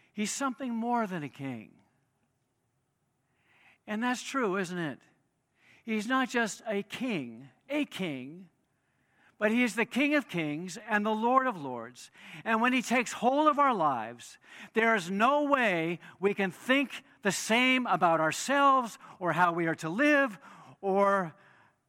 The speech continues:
the things that are in this world. Everything is different. Everything has changed. Because if he is king, and if in truth he rules the world, then there is hope for this world after all.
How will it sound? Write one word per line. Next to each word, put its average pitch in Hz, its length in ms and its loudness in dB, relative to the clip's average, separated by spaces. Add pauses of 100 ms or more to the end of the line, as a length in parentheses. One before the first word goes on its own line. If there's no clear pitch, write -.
(200)
the 151 80 -14
things 208 380 -4
that 175 140 -2
are 170 100 0
in 165 140 -2
this 156 200 -6
world. 120 460 -10 (1200)
Everything 247 380 0
is 233 140 -2
different. 151 480 -4 (500)
Everything 269 460 2
has 254 140 -2
changed. 131 640 -12 (1200)
Because 208 340 2
if 202 180 0
he 277 200 4
is 294 100 0
king, 190 640 -2 (840)
and 202 140 0
if 262 180 2
in 247 100 0
truth 262 480 0
he 214 180 2
rules 247 580 2
the 277 120 -6
world, 170 680 0 (840)
then 214 240 2
there 208 180 4
is 180 120 -2
hope - 420 0
for 208 160 0
this 226 240 -2
world 202 380 0
after 175 400 -2
all. 110 360 -4